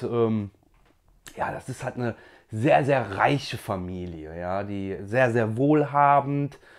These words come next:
und er ist natürlich, ja, so als, als Einwanderer, ja,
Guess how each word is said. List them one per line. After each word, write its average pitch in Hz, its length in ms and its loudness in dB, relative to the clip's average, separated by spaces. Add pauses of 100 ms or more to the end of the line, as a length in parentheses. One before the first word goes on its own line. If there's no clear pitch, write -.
(180)
und 120 180 0
er 120 280 4
ist 131 200 -6
natürlich, 131 640 -4
ja, 107 400 -4
so 113 160 -2
als, 107 340 -6 (300)
als - 240 -8
Einwanderer, 139 1040 4
ja, 127 460 2